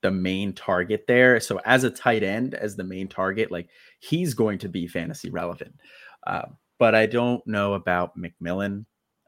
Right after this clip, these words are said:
uh, or any other piece of that offense. And there is a slight worry, uh, with the hand injury that he had. So a little bit worried about that. Um, you know, we'll see how it ends up there. But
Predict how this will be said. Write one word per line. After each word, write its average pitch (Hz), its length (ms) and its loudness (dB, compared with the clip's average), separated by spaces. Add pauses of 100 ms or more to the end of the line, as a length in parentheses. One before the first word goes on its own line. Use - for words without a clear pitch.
uh, 90 240 -6
or 113 140 2
any 107 220 0
other 98 200 2
piece - 260 -8
of 92 60 -4
that 80 160 -2
offense. 104 500 -6 (600)
And 110 300 4
there 107 340 2
is 113 240 4
a 117 80 4
slight - 760 0
worry, 110 800 0 (260)
uh, 95 380 2
with 95 180 -6
the 92 120 0
hand 98 420 -6
injury 85 640 -10 (180)
that 87 140 -6
he 82 80 -10
had. 85 460 -10
So 101 760 0 (1080)
a - 80 -14
little 139 260 2
bit 139 180 8
worried 127 260 4
about 110 320 2
that. 101 380 2 (320)
Um, 92 560 -8 (180)
you 107 80 -8
know, 92 140 -6
we'll 95 160 -6
see 101 640 -2
how 98 300 -2
it 98 100 -2
ends 92 240 -4
up 92 180 -4
there. 95 220 -2
But 101 260 -2